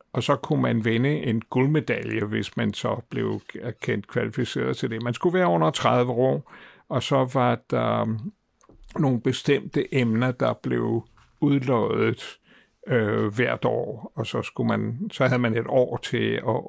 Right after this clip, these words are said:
at lave en prisbesvarelse. Og, øhm, det, det, der skete så det, øhm, øhm, efter jeg var flyttet til København, at der var en prisopgave,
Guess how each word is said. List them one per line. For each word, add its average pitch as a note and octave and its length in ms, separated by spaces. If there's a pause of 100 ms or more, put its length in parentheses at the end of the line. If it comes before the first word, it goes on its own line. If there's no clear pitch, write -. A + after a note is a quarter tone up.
at A2+ 80
lave G#2+ 520
en A2 400
prisbesvarelse. - 1000 (920)
Og, A#2 480
øhm, A#2 680 (260)
det, D3+ 240 (640)
det, - 240
der D3 80
skete F3 320
så E3+ 120
det, D3+ 300 (200)
øhm, A2+ 540 (240)
øhm, A#2 480 (420)
efter C3 260
jeg A2 140
var A#2+ 100
flyttet A#2+ 260
til - 100
København, A#2+ 460
at C3 140
der C3 80
var B2 220
en C3+ 80
prisopgave, B2 960